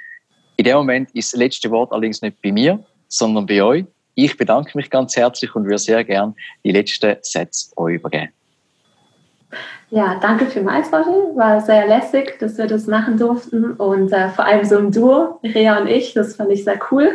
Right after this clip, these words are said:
Speaker 2: <laughs> Und, ähm, ja, ich wünsche, äh, uns allen eine frohe digitale Zukunft <laughs> und freue mich, äh, auf die Dinge, die da kommen.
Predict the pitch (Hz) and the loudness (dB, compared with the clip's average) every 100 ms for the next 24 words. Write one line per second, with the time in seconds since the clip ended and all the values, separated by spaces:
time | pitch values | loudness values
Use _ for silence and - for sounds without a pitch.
0 | - 320 302 320 339 - - - - - | 2 2 2 0 -4 -6 -8 -8 -10 -12
1 | - 233 233 226 220 240 220 214 214 220 | -4 2 4 6 4 4 4 2 -2 0
2 | 302 208 185 202 - 208 196 190 - 92 | 0 2 0 -4 -8 -6 -6 -4 -4 -2
3 | 92 180 - - 214 - 196 214 226 208 | -2 -2 -6 -2 -2 0 0 2 2 0
4 | 202 202 - _ _ - - 233 247 233 | 0 -4 -8 _ _ -8 2 4 6 4
5 | 240 - 240 240 240 - 302 294 - - | 0 0 0 2 2 0 0 0 -2 -8
6 | - 320 320 370 - 381 - - - - | -2 0 2 2 2 0 -2 -10 -6 -4
7 | - - 226 226 226 208 208 220 214 208 | -4 -4 0 0 0 0 2 2 2 2
8 | 202 196 208 - 226 208 220 214 196 202 | 2 0 -2 -2 0 4 4 4 0 0
9 | 180 170 165 | -2 -4 -6